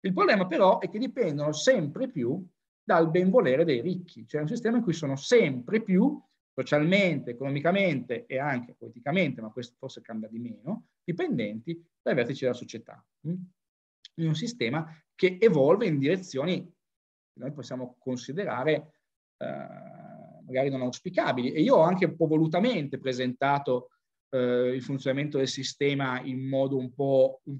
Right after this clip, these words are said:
un po' duro, che però di fatto sembra corrispondere molto bene alle dinamiche che osserviamo. Ho cercato di fare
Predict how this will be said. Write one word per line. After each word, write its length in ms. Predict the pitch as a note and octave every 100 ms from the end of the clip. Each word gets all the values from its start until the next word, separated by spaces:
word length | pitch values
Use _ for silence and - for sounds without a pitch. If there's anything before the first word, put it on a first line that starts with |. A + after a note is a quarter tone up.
| -
un 260 | D#3 D3+ -
po' 140 | D#3+
duro, 500 | C#3 D#3+ C#3+ C3+ A3+
che 140 | C#4
però 280 | D4 E4+ D#3
di 120 | D#3+
fatto 460 | - D3+ C3 - A#3
sembra 280 | A3+ D3 C#3
corrispondere 580 | D#3+ G3+ - C3 A#2+ A#2+
molto 300 | C3+ C#3 F#3
bene 380 | A2+ A2+ A#2+ _ _ -
alle 120 | C3+
dinamiche 380 | C#3 A2+ A2+ A2
che 60 |
osserviamo. 640 | A#2 - A2+ A2+ - - - _ _ _ _ -
Ho 40 | D#3+
cercato 420 | G3+ G3 A#3+ G#3
di 100 | E3+
fare 460 | D3 G3 F#3 D3